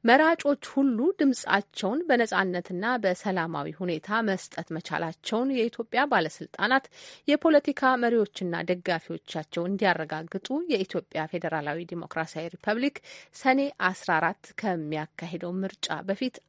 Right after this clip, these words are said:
አሳስባለሁ ሲሉ የተባበሩት መንግስታት ድርጅት ዋና ጸሐፊ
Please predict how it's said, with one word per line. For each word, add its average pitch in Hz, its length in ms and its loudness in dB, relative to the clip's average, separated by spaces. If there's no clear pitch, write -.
አሳስባለሁ 170 880 -4
ሲሉ 233 200 0
የተባበሩት 196 680 0
መንግስታት 156 580 -8
ድርጅት 160 400 -10
ዋና 165 280 -6
ጸሐፊ 165 300 -12